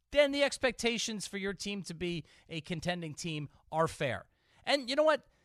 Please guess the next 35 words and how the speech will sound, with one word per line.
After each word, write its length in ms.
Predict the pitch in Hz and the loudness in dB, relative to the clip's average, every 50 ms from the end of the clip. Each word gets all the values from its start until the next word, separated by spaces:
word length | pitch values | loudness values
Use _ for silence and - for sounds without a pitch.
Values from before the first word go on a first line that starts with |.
| _ _ _ | _ _ _
They're 320 | - 147 156 233 262 262 214 | -8 -2 2 2 4 2 2
fair 420 | - - 262 277 294 285 269 247 | 0 2 4 6 6 6 6 4
to 180 | - - 240 226 | 2 0 -2 0
the 100 | 190 185 | 0 0
fan 520 | - - 233 254 269 240 196 175 175 165 - _ _ _ _ | 0 0 2 2 4 4 2 2 0 -2 -6 _ _ _ _
who's 300 | - - 202 226 220 - | -2 0 0 0 0 0
spending 640 | - - - 233 247 269 262 233 202 175 170 175 165 - _ _ _ _ _ _ _ - | -2 -2 0 0 0 0 0 -2 -2 -2 -2 -4 -6 -8 _ _ _ _ _ _ _ -20
three 360 | - - - 226 277 311 339 | -12 -8 -6 -4 -2 0 0
hundred 380 | 254 302 294 247 262 220 156 - | 0 0 0 0 -4 -6 -2 2
bucks 600 | 247 269 285 214 - - - - - - - - - _ _ _ _ _ | 2 4 4 2 0 -2 -4 -4 -4 -4 -6 -10 -16 _ _ _ _ _
to 120 | - - 247 | -4 -4 -2
watch 380 | 196 214 233 269 294 - - | 0 0 0 0 0 0 -2
a 60 | 269 226 | -4 -4
Yankee 400 | 196 220 262 302 294 - 294 226 | -2 -2 -2 -2 -2 -4 -4 -4
game. 300 | 165 151 107 82 127 - _ _ _ _ _ _ _ _ _ _ - | -4 -4 -6 -8 -12 -20 _ _ _ _ _ _ _ _ _ _ -6
One 200 | 156 190 254 302 | -2 2 4 4
of 120 | 330 320 311 | 4 4 4
the 80 | 269 | 2
reasons, 600 | 220 202 254 294 311 294 - 190 160 180 208 220 | 2 0 -2 -4 -4 -4 -4 -4 -4 -6 -8 -6
now 120 | 262 262 254 | -4 -2 0
there's 180 | 277 269 220 | 0 0 2
many 240 | 269 320 330 330 269 | 4 4 4 4 2
reasons. 480 | 185 143 131 104 - - 110 95 - - | -2 -2 -2 -4 -6 -10 -12 -12 -12 -6
There's 280 | - 165 160 151 131 - | -4 -2 -2 -4 -4 -4
the 200 | - 147 135 127 | -4 -2 -2 -2
radio 520 | 127 170 226 262 269 254 247 240 226 214 | -2 -2 -2 -2 -2 -2 2 2 2 2
deal, 360 | 160 - 208 202 196 185 185 | 2 0 -2 0 2 2 2
there's 220 | 165 160 143 139 - | 2 0 -2 -4 -4
the 100 | - 127 | -8 -10
cable 380 | - - 214 220 202 175 175 | -6 -4 -4 -2 -2 -4 -6
T 200 | - - 160 160 | -6 -4 -4 -4
V 180 | 156 190 196 175 | -4 -4 -4 -4
deal 260 | 151 175 170 160 147 | -2 0 0 0 0
on 160 | 135 131 143 | 0 -2 -2
Yes. 320 | 196 240 247 220 185 - | 0 2 2 2 2 -2